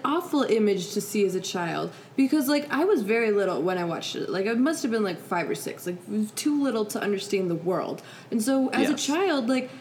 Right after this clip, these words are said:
Speaker 1: you see a kid innocently playing a board game and just gets sucked into it. Like, what am, what am I gonna do that's gonna get me sucked into something? I don't know how this world works.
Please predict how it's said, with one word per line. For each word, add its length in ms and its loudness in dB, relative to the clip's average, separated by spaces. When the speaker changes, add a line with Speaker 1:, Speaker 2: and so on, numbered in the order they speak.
Speaker 1:
you 80 0
see 300 2
a 40 0
kid 440 0
innocently 600 0
playing 320 0
a 40 2
board 400 0
game 280 2
and 140 0
just 220 -2
gets 220 0
sucked 340 -4
into 380 2
it. 240 0
Like, 240 0
what 180 4
am, 200 2
what 220 4
am 100 4
I 140 2
gonna 260 4
do 160 2
that's 140 -2
gonna 200 2
get 220 2
me 220 4
sucked 340 -2
into 220 2
something? 500 -2
I 140 2
don't 180 0
know 180 2
how 140 0
this 220 -2
world 360 0
works. 580 0